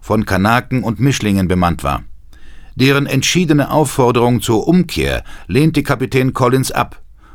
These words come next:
woraufhin die sonderbare Besatzung ohne Warnung sofort mit einem merkwürdig schweren Geschütz zu schießen begann. Die Männer der Emma wehrten sich, und obwohl der Schoner durch Treffer unterhalb der Wasserlinie zu sinken begann,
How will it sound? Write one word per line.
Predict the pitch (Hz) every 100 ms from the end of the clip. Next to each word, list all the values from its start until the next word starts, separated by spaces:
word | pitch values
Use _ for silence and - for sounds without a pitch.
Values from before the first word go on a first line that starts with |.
| - -
woraufhin | 80 104 151 180
die | 139
sonderbare | 104 143 143 123 117 113
Besatzung | 104 123 127 131 123
ohne | - 139 151 123
Warnung | 107 110 120 131
sofort | 110 - 139 135
mit | 135 101
einem | 104 95
merkwürdig | 117 135 139 123 117 -
schweren | 98 127 127
Geschütz | 98 - 143 139 -
zu | 135
schießen | - 165 - 87
begann. | 73 65 55 - - - - - - - - -
Die | 92
Männer | 90 131 156
der | 127 80
Emma | 139 143 117
wehrten | 139 131 98
sich, | 80 95 - - - - -
und | 113 117
obwohl | 110 170 190
der | 127
Schoner | - 151 160 131
durch | 117 -
Treffer | 135 143 143 -
unterhalb | 160 143 120 110
der | 107
Wasserlinie | 127 135 113 117 110 101
zu | 101
sinken | 90 170 170 107
begann, | 78 87 92 82